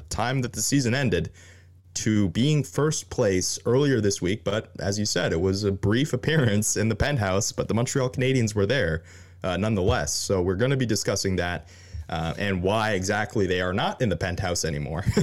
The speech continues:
<laughs> in the second segment. Uh, but Rick, we'll move on because just wanted to say that this week, um, well, well, last week, my, my weekly column, the Three Stars column. So the week before it was Tyler Toffoli, and the N H L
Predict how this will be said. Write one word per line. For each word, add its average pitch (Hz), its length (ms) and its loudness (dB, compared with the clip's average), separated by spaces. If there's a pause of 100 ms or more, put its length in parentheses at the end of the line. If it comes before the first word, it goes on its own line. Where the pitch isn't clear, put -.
(200)
<laughs> - 400 -14
in 135 160 4
the 131 80 4
second 110 400 0
segment. 85 580 0
Uh, 95 280 0 (120)
but 110 140 0
Rick, 147 240 -2
we'll 156 140 2
move 151 220 2
on 135 240 2
because 113 640 0 (320)
just - 140 -4
wanted 156 260 2
to 92 80 -2
say 120 300 2
that 98 260 0
this 135 240 0
week, 82 460 -2
um, 90 400 -2
well, 85 240 -2
well, 87 160 -2
last 120 340 0
week, 120 240 0
my, 92 240 0
my 92 120 -2
weekly 120 320 0
column, 110 400 0
the - 80 -2
Three 113 220 0
Stars 104 400 0
column. 101 360 -2
So 95 140 0
the 92 80 0
week 151 160 0
before 123 400 0
it 101 60 0
was 90 180 -2
Tyler 120 320 0
Toffoli, 127 560 2
and 95 60 -2
the 98 100 0
N 123 100 0
H 117 200 -2
L 139 320 0